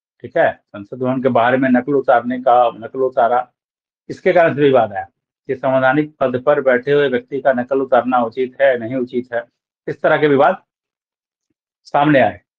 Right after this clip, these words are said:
ठीक है। हम लोग के लिए, पीटी के लिए प्रश्न तो सिर्फ यही बन सकता है कि ये जो जगदीश, जगदीप धनखड़ हैं, ये क्या है अभी? तो भाई, ये सभापति राज्यसभा है या उपराष्ट्रपति हमारे यहाँ के हैं ये, ठीक है। दूसरा कि जो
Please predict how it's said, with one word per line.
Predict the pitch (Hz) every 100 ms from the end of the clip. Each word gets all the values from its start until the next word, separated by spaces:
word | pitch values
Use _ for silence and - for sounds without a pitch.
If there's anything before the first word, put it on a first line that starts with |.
| -
ठीक | 135
है। | 165 - _ _ -
हम | 127 151
लोग | 170
के | 180
लिए, | 175 170
पीटी | - 147 185
के | 180
लिए | 165
प्रश्न | 165 165 165
तो | 151 156
सिर्फ | 147 151 147
यही | 151
बन | 160 151
सकता | 151 - 147
है | 147
कि | 165 196 - _ _ _ -
ये |
जो | 131 135
जगदीश, | 117 131 110 147 160 - _ _ 170
जगदीप | 135 120 123 151 123
धनखड़ | 131 127 156
हैं, | 107 - _ _
ये | 135
क्या | - 147
है | 156
अभी? | 147 160
तो | 160 _ _ _ _ _ _ -
भाई, | 120 135
ये | 143
सभापति | - 127 143 143 139 143
राज्यसभा | 131 123 131 139 151
है | 139 - _ _ _
या | 135 190 - _ _ _ _
उपराष्ट्रपति | 185 170 143 - 139 135
हमारे | 127 123 117
यहाँ | 117 110
के | 120
हैं | 113 107
ये, | 85 _ _ _ -
ठीक | 143
है। | 139 - _ _ _ _ 127
दूसरा | 143 156 170
कि | 170 147
जो | 147 151 151 -